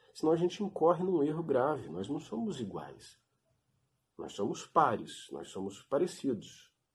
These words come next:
nós somos humanos. Mas cada pessoa responde de uma forma diferente. Então é hora de ter compaixão, de ter paciência, de ter juízo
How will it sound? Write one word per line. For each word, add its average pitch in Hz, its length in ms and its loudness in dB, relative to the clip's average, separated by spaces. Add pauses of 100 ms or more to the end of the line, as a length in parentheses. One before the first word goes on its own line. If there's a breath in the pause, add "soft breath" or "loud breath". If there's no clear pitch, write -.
nós 76 140 -10
somos 85 300 -10
humanos. 117 580 0 (640)
Mas 123 160 -2
cada 208 200 0
pessoa 214 380 0
responde 202 420 2
de 190 100 -2
uma 190 160 0
forma 165 360 0
diferente. 131 580 -4
Então 170 200 -2
é 180 80 4
hora 175 160 6
de 165 120 -4
ter 175 140 -2
compaixão, 160 760 -2 (440 soft breath)
de 90 160 -14
ter 110 100 -4
paciência, 95 760 -4 (440)
de 85 260 -14
ter 95 180 -6
juízo 87 640 -8